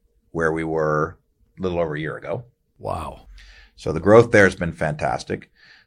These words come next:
Speaker 1: The Strive website is currently, which is strive dot com, S T R Y V E, is going to change here in about a month. It still has our,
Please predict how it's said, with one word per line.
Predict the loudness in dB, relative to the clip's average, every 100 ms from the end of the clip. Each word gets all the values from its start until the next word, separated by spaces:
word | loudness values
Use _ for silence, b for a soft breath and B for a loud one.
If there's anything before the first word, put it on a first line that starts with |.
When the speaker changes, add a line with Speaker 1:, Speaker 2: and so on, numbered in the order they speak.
| b
Speaker 1:
The |
Strive | -4 4 6 6
website | 4 4 4 6 6 4
is | 0 -4
currently, | -6 0 0 0 -2 -2 -4
which | -8 -8 -8
is |
strive | 2 4 4
dot | 2 0 -2
com, | -8 -6 -10 -8
S | -8 -6
T | -4 0
R | 0 0
Y | -2 0 2 2
V | -2
E, | -10 -12 -14 -14 -16 _ _ -6
is | 0 2 2 0 -2 -6 -10 -14 _ _ _ _ _ _ -14 0
going | 4 4
to |
change | 2 0 2 0 0 -4 -6 -4
here | -2 -2
in |
about | 0 0 2 2 -2 -8 _ -8
a | -6
month. | -6 -8 -12 -20 b b _ _ _
It | -4 -2
still | 2 4 6
has | 6 6 4 2
our, | 2 2 -2